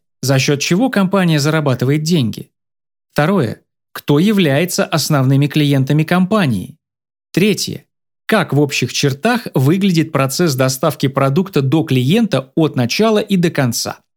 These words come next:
Четвёртое. Материальные и нематериальные ресурсы в компании.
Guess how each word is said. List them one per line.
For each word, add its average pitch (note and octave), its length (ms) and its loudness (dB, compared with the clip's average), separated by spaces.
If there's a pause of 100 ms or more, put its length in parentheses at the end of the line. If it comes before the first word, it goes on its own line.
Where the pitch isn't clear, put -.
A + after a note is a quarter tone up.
(420)
Четвёртое. G3 720 -2 (360)
Материальные C#3+ 800 2
и G3+ 140 2
нематериальные F3 760 2
ресурсы C3 480 -2
в C3+ 80 -4
компании. D3 640 -2